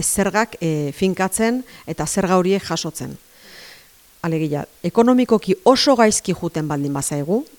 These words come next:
arriskua gurea da eta asumitzen dugu. Baina aldi berean gaitasuna ematen digu gauzak desberdin egiteko ere. Eta horri esker, azkeneko urtetan,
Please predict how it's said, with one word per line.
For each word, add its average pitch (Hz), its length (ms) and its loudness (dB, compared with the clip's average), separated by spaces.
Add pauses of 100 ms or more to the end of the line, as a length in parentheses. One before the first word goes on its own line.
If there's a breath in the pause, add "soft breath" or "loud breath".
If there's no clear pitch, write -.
arriskua 175 500 0
gurea 175 320 2
da 247 200 2
eta 170 200 -2
asumitzen 180 500 -2
dugu. 147 240 -4 (440 soft breath)
Baina 165 240 2
aldi 180 180 4
berean 214 320 4
gaitasuna 196 600 2
ematen 196 320 0
digu 196 360 2
gauzak 190 300 -2
desberdin 160 540 0
egiteko 151 420 -4
ere. 147 200 -6 (520 loud breath)
Eta 165 300 -2
horri 214 320 6
esker, 226 560 4 (400 soft breath)
azkeneko 180 640 0
urtetan, 214 640 2